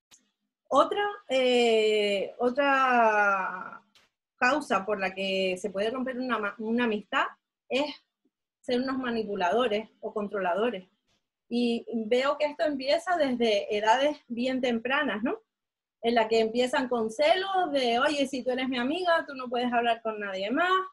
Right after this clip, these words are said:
eh, si te veo hablando con la otra, vas a dejar de ser mi amiga porque eres una traidora", y empiezan a,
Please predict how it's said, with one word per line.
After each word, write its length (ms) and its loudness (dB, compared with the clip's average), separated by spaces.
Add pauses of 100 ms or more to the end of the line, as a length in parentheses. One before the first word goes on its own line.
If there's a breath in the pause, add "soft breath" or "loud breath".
(240)
eh, 240 2
si 180 -6
te 160 -2
veo 200 2
hablando 360 0
con 140 0
la 180 2
otra, 400 2
vas 140 0
a 60 -2
dejar 200 0
de 120 0
ser 140 -4
mi 80 -4
amiga 380 0
porque 220 -4
eres 160 -6
una 180 -12
traidora", 600 4 (320)
y 100 0
empiezan 760 0
a, 280 2